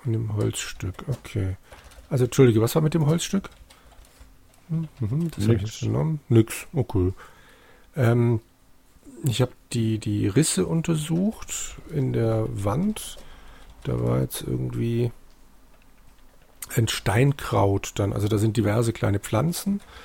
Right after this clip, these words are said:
Speaker 1: Und dann ist ein Ding da, das heißt Steinkraut. Das hab ich versucht zu nehmen. Und das ging dann aber nicht, weil ich's dann eventuell kaputt mache. Wobei, äh,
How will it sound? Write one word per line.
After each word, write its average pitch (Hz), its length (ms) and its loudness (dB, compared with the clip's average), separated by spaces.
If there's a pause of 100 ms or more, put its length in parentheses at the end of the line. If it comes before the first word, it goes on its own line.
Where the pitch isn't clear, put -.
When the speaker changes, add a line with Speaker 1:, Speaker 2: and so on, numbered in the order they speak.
(340)
Speaker 1:
Und 120 80 -2
dann 113 180 2
ist 127 140 0
ein 117 100 -4
Ding 135 160 2
da, 135 160 4
das 123 180 -2
heißt 117 200 0
Steinkraut. 139 1200 -2 (580)
Das 123 140 -4
hab 123 80 4
ich 127 100 2
versucht 123 380 0
zu - 140 -2
nehmen. 156 580 4 (680)
Und 120 100 -2
das 120 160 -2 (180)
ging 123 220 4
dann 104 180 4
aber 98 200 0
nicht, 104 240 0
weil 104 140 2
ich's - 160 -6
dann 107 220 -2
eventuell 113 520 0
kaputt - 420 -2
mache. 95 340 -2 (1200)
Wobei, 95 360 -2
äh, - 40 -4